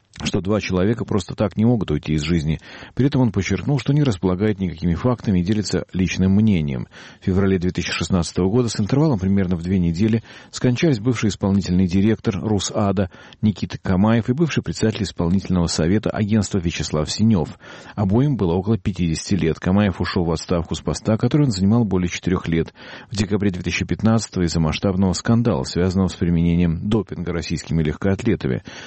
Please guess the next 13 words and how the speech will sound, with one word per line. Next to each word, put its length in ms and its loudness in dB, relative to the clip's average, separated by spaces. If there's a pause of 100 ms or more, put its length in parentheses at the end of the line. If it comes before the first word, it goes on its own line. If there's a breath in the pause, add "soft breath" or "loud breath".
(120)
Сообщалось, 500 2
что 140 0
он 120 0
умер 240 2
от 80 0
инфаркта, 560 -2
хотя 460 -2 (340 loud breath)
ранее 640 2
не 220 2
имел 260 2
проблем 400 -2
с 80 -8
сердцем. 480 -4